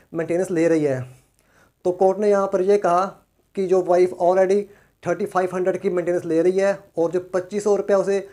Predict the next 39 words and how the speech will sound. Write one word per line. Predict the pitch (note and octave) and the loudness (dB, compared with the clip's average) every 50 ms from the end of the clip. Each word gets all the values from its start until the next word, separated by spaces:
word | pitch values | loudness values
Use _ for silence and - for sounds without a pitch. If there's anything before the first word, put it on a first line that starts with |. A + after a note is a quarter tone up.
| _ _ _ _ _ _ _ | _ _ _ _ _ _ _
अलग | E3+ F3 F#3 E3+ | -2 -2 -2 0
से | - A3 | -2 -2
मेंटेनेंस | G3 G3 F3 G3 G3 F3 | -2 0 -2 -2 -4 -2
लगी | F#3+ E3+ E3+ F3+ | -2 -2 -2 0
है | F#3 G3+ G3 F#3+ | 0 0 -2 0
सेक्शन | - F#3+ F3+ - G3+ F3+ | -2 -6 -4 -4 -6 -2
ट्वेंटी | F#3 F3+ F3 F3 G3+ F3+ | -2 -2 -2 -2 -4 -2
फ़ोर | - F3 F3 E3+ | 0 0 0 0
की | E3+ G3 | 0 -4
एप्लीकेशन | F#3 F#3 G3 F#3 F#3 F#3 F3 G3 | -4 -2 -2 -4 -4 -4 -6 -4
के | F#3 G3+ | -6 -4
तहत, | G3+ G3 F3+ F3+ F#3+ G3+ G#3 G3+ G3+ - _ _ _ _ _ _ _ - | -2 0 0 2 2 0 0 -4 -6 -10 _ _ _ _ _ _ _ -4
वो | D3+ F3 F#3+ | 0 0 0
भी | F#3 G#3+ | 0 0
उसे | G3 F#3 - G#3+ A3+ A3+ - | -2 0 0 0 0 0 -2
पति | F#3+ - G3 | -2 -2 0
को | F#3+ G#3+ G3+ | 0 0 0
पे | G#3 F#3+ F#3+ F#3 | 2 0 0 2
करना | - F3+ E3+ F3 F3 E3 | 0 -2 0 0 -2 0
पड़ेगा। | E3+ D#3+ D#3 D3+ D3+ D3+ D3 C3 - - _ _ _ - | 0 0 0 0 0 0 -2 -4 -8 -16 _ _ _ -8
यानी | E3 E3+ F3+ | -6 -6 -6
कि | F3+ | -6
टोटल | F3+ - F#3 F#3+ G#3 A3 | -4 -4 -2 0 0 0
अमाउंट | G3 F#3+ G3 G3 E3+ | 0 0 0 0 0
होगी | F3+ F3+ F#3 G3 | -2 0 0 0
फ्रेंड्स | G3 F#3+ F#3+ F#3 F#3 | 0 0 0 0 0
यहाँ | F#3 F#3 F3+ F3+ | -2 -2 -2 0
पर | F3+ G3+ G#3+ G#3+ - - _ _ _ _ _ - | 2 2 2 2 -2 -10 _ _ _ _ _ 2
पैंतीस | F3+ F3+ F3 F#3+ G3+ F3 | 2 2 4 2 0 0
सौ | G3 F#3+ G3 | 2 0 2
वन | F3+ F3 F3+ | 2 2 0
ट्वेंटी | F3 F3+ F3 E3+ F3 F3+ | 2 0 -2 -2 -2 -4
फ़ाइव | F3+ E3+ D#3+ D#3+ | -4 -2 -2 -2
सीआरपीसी | D#3+ F#3 F3+ F3+ F3+ F#3+ G#3 G3 - G#3+ | -2 0 -2 0 0 -2 -2 -2 -2 -2
में | G3+ G#3 G#3+ G#3+ - - _ | -2 -2 -4 -4 -8 -8 _
और | F3+ F3+ F#3 F#3 - | -2 -2 -2 0 -2
पच्चीस | F#3+ F3+ F#3 - G#3+ G3+ | -4 -4 -4 -6 -8 -4
सौ | G#3+ G#3 | -2 -2
रुपया | G#3 G3+ G#3 G#3 G#3+ A#3+ | -2 0 2 2 2 2